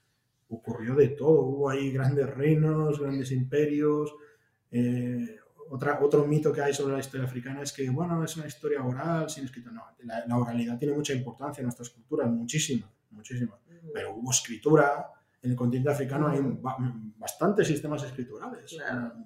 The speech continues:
Speaker 1: De hecho, son el origen de otros sistemas escriturales.
Speaker 2: Exacto. Por-, porque una de las cosas que también se escucha muchísimo y que yo honestamente me cuesta mucho rebatir, porque yo no soy historiadora, yo solo sé lo que voy leyendo por ahí, ¿no? Y las cosas que me voy encontrando.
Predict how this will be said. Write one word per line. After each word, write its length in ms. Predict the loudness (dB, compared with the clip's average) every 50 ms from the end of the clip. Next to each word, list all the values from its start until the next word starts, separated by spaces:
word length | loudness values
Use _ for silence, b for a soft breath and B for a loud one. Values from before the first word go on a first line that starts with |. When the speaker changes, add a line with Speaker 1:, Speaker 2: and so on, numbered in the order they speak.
| -18 -20 _ _ _ _ _ _ _ _ _ _ _ _
Speaker 1:
De 140 | 0 0 2
hecho, 180 | 2 2 2
son 200 | 4 6 6 8
el 100 | 6 6
origen 360 | 4 2 2 2 2 0 2 2
de 80 | 2
otros 220 | 0 0 0 -4 -6
sistemas 380 | -8 -8 -8 -6 -6 -6 -8
escriturales. 460 | -8 -12 _ -14 -14 -14 -8 -4 -4 -4
Speaker 2:
Exacto. 560 | -2 -2 -2 -2 -4 -4 -10 -14 -18 -18 _ b b b b b b b _ _ _
Por-, 340 | 4 4 4 4 -2 -8 -8
porque 260 | -6 -6 -2 0 0 0
una 300 | 2 2 2 2 2 2
de 60 | 2
las 120 | 2 0 -2
cosas 220 | -4 -6 -6 -4
que 80 | -6 -4
también 300 | -2 -2 0 0 -2 -2
se 80 | -4 -8
escucha 340 | -6 -4 -4 -4 -2 -4 -4
muchísimo 1040 | -2 0 0 0 0 -2 -4 -6 -4 -6 -4 -4 -4 -2 -2 -4 -4 -6 -10 -18 _ _ _ _ b b b b
y 120 | -2 -2 0
que 220 | 0 -2 -2 2
yo 160 | 6 6 6 8
honestamente 640 | 6 4 2 0 -2 -4 -2 -2 -2 -2 -2 -4 -2
me 220 | -2 -2 -2 2
cuesta 300 | 0 0 0 0 -4 -4
mucho 280 | -4 -4 -4 -4 -2 -2
rebatir, 400 | 0 2 2 2 2 0 -6 -8
porque 220 | -8 -10 -10 -8
yo 80 | -6 -6
no 80 | -6 -4
soy 140 | -4 -6 -6
historiadora, 540 | -6 -6 -4 -2 -2 0 0 0 -2 0
yo 140 | 0 0 0 -2
solo 240 | -2 -4 -4 -4
sé 160 | 0 0 2 2
lo 120 | 2 0
que 60 | 2 2
voy 360 | 2 2 2 0 -6 -6 -4
leyendo 460 | -2 -2 0 0 -2 -2 -2 -2 2
por 120 | 4 4
ahí, 360 | 4 4 4 2 2 2 2 0
¿no? 220 | -2 -4 -4 -4
Y 80 | -4 -6
las 160 | -8 -12 -16
cosas 260 | _ -16 -16 -16 -16 _
que 80 | -10
me 100 | -10 -8
voy 140 | -8 -8 -10
encontrando. 640 | -10 -8 -8 -8 -6 0 2 4 4 2 0 -8